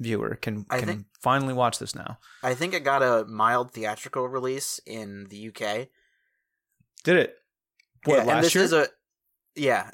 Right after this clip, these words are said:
Speaker 2: yeah, in, like, in, like, summer twenty twenty, I think it played in, like, drive-ins and
Speaker 1: Okay.
Speaker 2: shit.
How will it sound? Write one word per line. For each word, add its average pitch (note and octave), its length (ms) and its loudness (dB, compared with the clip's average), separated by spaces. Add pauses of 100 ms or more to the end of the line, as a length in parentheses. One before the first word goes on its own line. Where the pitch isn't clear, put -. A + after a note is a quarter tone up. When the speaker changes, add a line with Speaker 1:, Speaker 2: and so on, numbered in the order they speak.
Speaker 2:
yeah, C#3+ 300 2
in, A#2+ 120 -6
like, A#2 280 -2
in, B2+ 180 -4
like, A#2+ 300 -2
summer C3+ 340 2
twenty A#2 320 -6
twenty, G#2+ 380 -6
I G#2 80 -6
think A2+ 180 -12
it G#2 80 -10
played A2 240 -6
in, G#2 80 -10
like, G2+ 220 -10
drive-ins G2 680 -8 (380)
and D3 100 2
Speaker 1:
Okay. C3 160 2
Speaker 2:
shit. F#2+ 260 -8